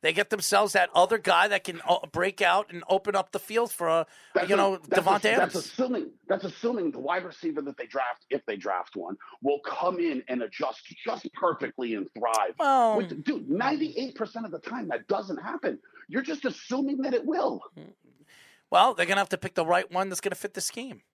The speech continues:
Speaker 1: you know?
Speaker 2: It's not that. It's not even that. Sometimes the players just don't get it or just don't pick it up quick enough. Sometimes it takes a year or two.
Speaker 1: Mm-hmm.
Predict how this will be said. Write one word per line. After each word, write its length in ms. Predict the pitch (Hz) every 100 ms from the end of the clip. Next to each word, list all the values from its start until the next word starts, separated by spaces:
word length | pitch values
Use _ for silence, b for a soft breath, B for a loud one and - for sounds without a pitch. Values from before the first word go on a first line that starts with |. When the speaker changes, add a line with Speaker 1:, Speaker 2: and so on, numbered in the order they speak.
| _ _ _ -
Speaker 1:
you 80 | 135
know? 260 | 135 196 - _ -
Speaker 2:
It's 200 | - 233
not 220 | 254 240
that. 320 | 262 311 226
It's 220 | - 349 -
not 160 | 220
even 180 | 233 220
that. 240 | 214 180 -
Sometimes 480 | 214 269 233 233
the 80 | 196
players 440 | 196 - 226 - -
just 220 | 294 -
don't 240 | - 208
get 160 | 180 214
it 60 | 233
or 60 | -
just 180 | 180 -
don't 160 | 208
pick 160 | - 202
it 60 | -
up 120 | 214
quick 180 | - 214
enough. 220 | 170 143
Sometimes 360 | - 190 - 233
it 80 | 226
takes 240 | 240 240
a 60 | 302
year 180 | 220 180
or 120 | 165 -
two. 200 | 139 98 _
Speaker 1:
Mm-hmm. 280 | 135 131